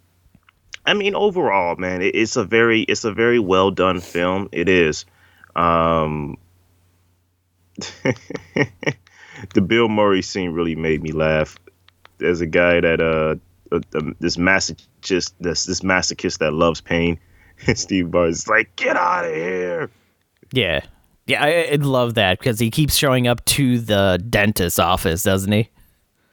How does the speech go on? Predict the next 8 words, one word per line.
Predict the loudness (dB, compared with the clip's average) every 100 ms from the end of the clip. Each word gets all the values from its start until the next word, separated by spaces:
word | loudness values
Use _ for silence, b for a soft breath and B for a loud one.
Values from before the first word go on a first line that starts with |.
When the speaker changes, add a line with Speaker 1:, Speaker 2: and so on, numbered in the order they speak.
| _ _ _ _ _ _ _ _ _ _ -4
Speaker 1:
Uh, | -2 0 0
I | -2
think | -2 2
I |
only | 2 2
saw | 0 2 2
him | 0 -2
once, | 0 0 -2